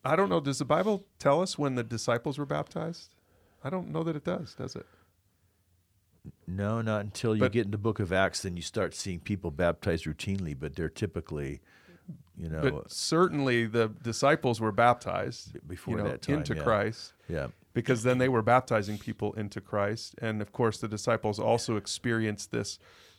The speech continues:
Speaker 1: this Holy Spirit baptism, because we read about that in Acts chapter two. So anyway, that's kinda inter-, an interesting aside related to all this. But the point, really, to come back to the point, is this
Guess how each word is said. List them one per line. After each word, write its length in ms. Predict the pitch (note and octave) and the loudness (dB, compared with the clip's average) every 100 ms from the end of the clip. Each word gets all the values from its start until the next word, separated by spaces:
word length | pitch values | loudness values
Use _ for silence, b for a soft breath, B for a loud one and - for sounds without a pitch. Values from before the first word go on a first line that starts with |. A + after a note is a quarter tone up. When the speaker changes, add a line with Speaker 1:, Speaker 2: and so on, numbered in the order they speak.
| - | -4
Speaker 1:
this 220 | A2 - | -2 -2
Holy 360 | - C3+ B2 | 0 2 2
Spirit 640 | G#2+ - - C#3+ C3+ - A2+ | -2 -2 0 4 2 2 -2
baptism, 720 | G2+ G2 - G2+ G2 F#2+ A2+ b b b _ | -2 -4 -6 -6 -4 -6 -8 b b b _
because 260 | A2 A2+ | -4 -4
we 140 | G#2 G#2+ | 0 0
read 200 | A2 G#2+ | 0 0
about 280 | G2+ G#2+ - | 0 0 0
that 160 | G#2 | -2
in 100 | G#2 | -2
Acts 220 | G2+ G2 | -2 -6
chapter 280 | - G#2 - | -6 -6 -6
two. 220 | G#2+ B2+ | -8 -6
So 140 | A2 C3 | 2 4
anyway, 180 | C#3+ B2 | 4 6
that's 260 | C#3 - - _ | 4 2 -8 _
kinda 180 | - B2 | -4 -2
inter-, 260 | A#2 A#2+ - | -2 -4 -2
an 160 | B2 B2 | 0 0
interesting 580 | C#3+ C#3+ D#3 - C#3+ A#2+ | -2 0 0 0 0 0
aside 540 | A2 - B2 A#2+ A#2 G#2+ | -2 2 4 6 4 0
related 460 | A#2 A2+ A2+ A2 G2+ | -2 0 2 0 -2
to 100 | G#2+ | 2
all 220 | A2+ A#2 | 2 4
this. 220 | A2 A2 | 2 -2
But 160 | G#2+ - | -6 -6
the 60 | |
point, 440 | - C#3+ D3 A#2+ A#2+ b b b b | -2 0 0 -2 -6 b b b b
really, 200 | - C3+ A2+ | 4 4 4
to 80 | A2+ B2 - | 0 -6 0
come 200 | - C#3 | 2 6
back 220 | B2+ - | 6 6
to 100 | A#2+ | 0
the 60 | G#2+ | -4
point, 520 | - C#3 C3 A#2 A2+ | 0 2 4 2 0
is 300 | A#2 A2 G#2 | 0 0 -2
this 320 | A#2 G#2+ - | -2 -2 -6